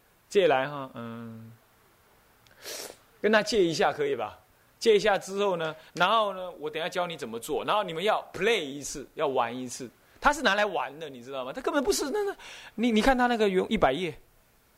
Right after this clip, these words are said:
他写的那硬邦邦，你怎么知道他在干嘛？啊，我拿来借你们玩呢，啊，那还我，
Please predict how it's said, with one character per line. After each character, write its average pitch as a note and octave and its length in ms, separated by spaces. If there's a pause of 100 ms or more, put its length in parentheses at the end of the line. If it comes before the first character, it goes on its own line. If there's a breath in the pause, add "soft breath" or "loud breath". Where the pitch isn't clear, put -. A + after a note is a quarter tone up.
(380)
他 G3+ 80
写 C#3+ 240
的 C#3 120
那 F#3 100
硬 F3+ 180
邦 E3+ 180
邦， D#3+ 220
你 E3+ 80
怎 D3 80
么 D3 60
知 C#3 100
道 D3 60
他 C#3+ 60
在 C#3 80
干 C3 140
嘛？ F#2 200 (1120)
啊， A2+ 80
我 B2+ 180
拿 C#3 160
来 E3 80
借 G3 220
你 C3 100
们 A#2 180
玩 F#2+ 260
呢， F#2 120 (500)
啊， - 140
那 C#3 160
还 A2+ 220
我， A#2+ 240